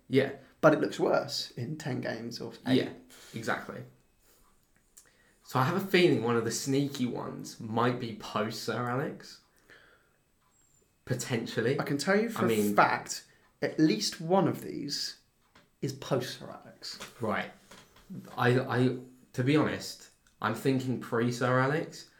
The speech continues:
Speaker 1: and there's no name in my head.
Speaker 2: Not even Busby?
Speaker 1: I, I don't think Busby would, is gonna be, is gonna be one of them.
Speaker 2: Okay, well, I need two, I need two names.
Speaker 1: Ah,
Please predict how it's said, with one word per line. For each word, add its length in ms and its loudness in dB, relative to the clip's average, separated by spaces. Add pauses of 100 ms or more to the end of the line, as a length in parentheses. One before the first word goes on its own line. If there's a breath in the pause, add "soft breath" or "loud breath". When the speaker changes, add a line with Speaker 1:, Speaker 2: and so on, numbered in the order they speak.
(360 soft breath)
Speaker 1:
and 300 -2
there's 280 2
no 440 4
name 320 0
in 100 -4
my 140 -4
head. 240 -8 (640)
Speaker 2:
Not 140 -8
even 160 0
Busby? 420 -4 (880 loud breath)
Speaker 1:
I, 220 0
I 120 -2
don't 200 -2
think 180 -6
Busby 340 -4
would, 180 -8 (340)
is 160 -12
gonna 180 -8
be, 340 -10 (220)
is 120 -16
gonna 180 -8
be 280 -10 (100)
one 240 -8
of 120 -16
them. 140 -18 (280)
Speaker 2:
Okay, 340 -6
well, 140 0
I 100 2
need 180 6
two, 340 0
I 60 -4
need 180 0
two 160 -6
names. 460 -2 (800 soft breath)
Speaker 1:
Ah, 460 -4